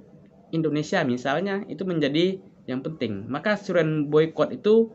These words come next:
bisa jadi sangat mempengaruhi psikologis mereka. Boykot bisa menjadi senjata ekonomi, boykot bisa menjadi senjata psikologis. Ya.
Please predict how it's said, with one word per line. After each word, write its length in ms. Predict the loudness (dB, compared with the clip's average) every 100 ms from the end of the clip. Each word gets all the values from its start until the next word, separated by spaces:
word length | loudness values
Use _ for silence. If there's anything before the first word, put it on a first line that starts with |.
| -16 -20 -20 -20 0
bisa 240 | 2 4
jadi 320 | 4 4 2
sangat 400 | 0 0 0 -2 -12 -20 -20 -20 -20 -20 -20 -20 -20 -14 -4
mempengaruhi 720 | -2 0 0 0 0 0 0 -4
psikologis 560 | -6 2 2 2 -4
mereka. 400 | -4 -4 -6 -8 -14 -20 -20 -20 -20 -20 -20 -20 _ _ -20 -14
Boykot 640 | 4 6 6 4 2 0 -6
bisa 240 | -2 -2
menjadi 240 | 0 0 -2
senjata 400 | -2 -2 -2 -4
ekonomi, 560 | -2 0 0 0 -4 -8 -20 _ -20 -20 -10
boykot 560 | 2 4 6 2 2
bisa 240 | -2 -6 -4
menjadi 320 | -2 -2 -4
senjata 640 | -4 -2 -2 0 -2 -2 -10 -20 -20 -20 -20 _ -20
psikologis. 800 | -8 0 0 2 -2 -4 -10 -20 -20 _ -20 -20 -20 -20 -20 -20 _ _ -20 -20 -20 -20 -20 -20 -20 -20 -20 -20 -20 _
Ya. 240 | -8 -8